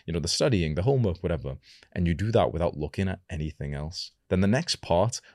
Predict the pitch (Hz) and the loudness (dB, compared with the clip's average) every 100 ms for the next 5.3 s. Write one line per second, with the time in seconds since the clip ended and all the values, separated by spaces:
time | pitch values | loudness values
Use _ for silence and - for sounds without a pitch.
0 | _ 90 110 104 101 90 92 - 90 87 | _ 6 8 8 2 2 0 0 0 0
1 | 76 80 - - - - - 117 135 131 | 0 -4 -6 -8 -4 -2 2 4 4 4
2 | - - 123 110 - - 90 92 - - | -2 0 -2 -2 -8 -2 0 0 -4 -14
3 | - _ 85 71 78 107 - 87 - 73 | -14 _ -6 -2 0 0 0 0 -2 -2
4 | 87 90 80 76 - 76 80 78 73 80 | -4 -2 -2 -2 -2 -2 0 -2 -4 -8
5 | 76 78 73 | -6 -6 -6